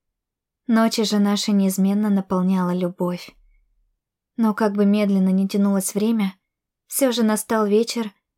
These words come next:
когда король позвал меня на совет. Только для избранных, как он сказал.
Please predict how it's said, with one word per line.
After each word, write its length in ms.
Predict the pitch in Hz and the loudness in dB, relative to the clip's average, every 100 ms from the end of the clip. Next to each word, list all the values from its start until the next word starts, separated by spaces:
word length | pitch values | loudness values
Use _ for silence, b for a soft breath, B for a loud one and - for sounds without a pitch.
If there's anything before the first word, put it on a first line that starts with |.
| _ - | _ -2
когда 260 | 269 240 | 0 0
король 360 | 233 226 220 233 | 2 2 2 0
позвал 400 | 240 208 185 185 | -4 -2 -2 0
меня 220 | 190 190 | 0 0
на 120 | 185 | -2
совет. 540 | 180 202 180 175 - - _ _ _ _ _ _ | -2 -4 -2 -4 -8 -20 _ _ _ _ _ _
Только 380 | 214 214 226 262 | 0 0 0 0
для 140 | 214 190 | 2 2
избранных, 580 | 185 196 190 190 - _ | 0 0 0 0 -4 _
как 200 | - 208 | -4 -2
он 100 | 202 | -2
сказал. 480 | 190 196 190 185 185 | -2 -2 -2 -2 -4